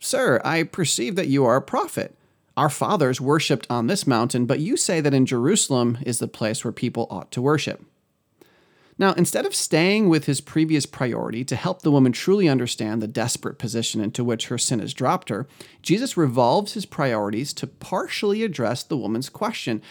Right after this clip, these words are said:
but to also refocus on his main theme, his main priority. He proclaims, "Woman, believe me, the hour is coming when neither on this mountain nor in Jerusalem will you worship the Father."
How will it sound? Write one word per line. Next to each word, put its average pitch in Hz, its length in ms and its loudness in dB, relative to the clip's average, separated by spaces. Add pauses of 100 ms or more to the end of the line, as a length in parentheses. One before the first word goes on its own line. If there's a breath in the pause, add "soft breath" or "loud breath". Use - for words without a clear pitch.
(180 loud breath)
but 190 220 0
to - 80 -4
also 135 440 0
refocus 117 720 -4
on 110 120 -4
his 120 240 -4
main 135 400 4
theme, 107 260 -4
his 117 160 -6
main 196 300 0
priority. 104 480 -4 (440 loud breath)
He 208 140 -4
proclaims, 165 480 2 (340 soft breath)
"Woman, 139 460 2
believe 139 380 -2
me, 123 340 2 (180)
the 123 160 -6
hour 190 300 -2
is 156 180 -4
coming 143 320 0
when 127 160 2
neither 135 380 2
on 143 240 0
this 175 180 -2
mountain 170 520 0
nor 156 260 0
in 117 100 0
Jerusalem 110 560 -4
will 110 120 -4
you 110 160 -4
worship 110 320 -8
the - 80 -10
Father." - 440 -8